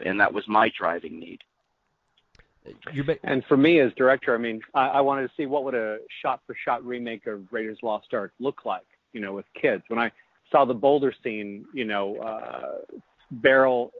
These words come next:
Speaker 3: barreling, you know, this huge colossal rock barreling after Indiana Jones, it's like, I didn't know movies could do that, and, and, you know, wanted to inhabit that world, and, um, this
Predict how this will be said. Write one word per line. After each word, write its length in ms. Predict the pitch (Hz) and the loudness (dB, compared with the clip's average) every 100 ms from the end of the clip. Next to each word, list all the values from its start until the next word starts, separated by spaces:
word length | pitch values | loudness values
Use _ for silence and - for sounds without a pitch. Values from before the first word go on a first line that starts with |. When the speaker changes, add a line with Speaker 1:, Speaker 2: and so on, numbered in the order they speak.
| - 196 190 147 | -20 -20 -12 0
Speaker 3:
barreling, 400 | 165 185 156 151 | 4 4 0 -8
you 80 | 135 | -10
know, 60 | |
this 100 | 113 _ | -12 _
huge 280 | 180 156 120 - | -4 -4 -4 -14
colossal 380 | - 123 127 123 | -6 -4 -4 -6
rock 220 | 120 117 - | -6 -6 -6
barreling 380 | 120 117 113 | -6 -6 -10
after 300 | 110 - 120 | -12 -12 -12
Indiana 340 | 117 120 110 107 | -8 -8 -6 -6
Jones, 380 | 95 110 104 - _ _ _ _ _ _ _ | -4 -4 -6 -12 _ _ _ _ _ _ _
it's 80 | - | -2
like, 160 | 131 - | 0 0
I 100 | 143 | -4
didn't 260 | 135 143 127 | -2 0 0
know 160 | 120 | 0
movies 400 | 117 117 107 104 - - | 0 0 -2 -4 -6 -4
could 160 | 117 | -2
do 180 | 98 120 | 4 4
that, 240 | 113 92 98 | 4 0 0
and, 200 | 104 104 _ _ _ _ - | -4 -6 _ _ _ _ -2
and, 420 | 113 110 107 165 | 0 2 0 -2
you 60 | |
know, 260 | 120 107 110 254 | 0 0 -2 -4
wanted 260 | 165 147 139 | 2 4 6
to 60 | 143 | 4
inhabit 460 | 117 143 139 123 | 4 4 2 2
that 160 | 127 117 | 0 0
world, 320 | 120 127 110 | 0 -2 -2
and, 200 | 110 104 - _ _ _ - | -6 -10 -14 _ _ _ -8
um, 340 | 110 110 107 175 | -6 -6 -8 -4
this 180 | 131 | -2